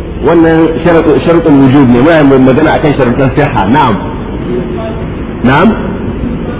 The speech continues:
Tsarkin tufafi, tsarkin tufafi.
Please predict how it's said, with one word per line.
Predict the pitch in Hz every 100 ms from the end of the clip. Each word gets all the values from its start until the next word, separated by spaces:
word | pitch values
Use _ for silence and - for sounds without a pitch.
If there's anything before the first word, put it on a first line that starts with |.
| - - - - - - - - - - - - - 160 175 - - 226 - 240 - - 226
Tsarkin | 240 190 185 208
tufafi, | 175 196 208 202 151 101 -
tsarkin | 143 185 - 196 185
tufafi. | 196 190 175 135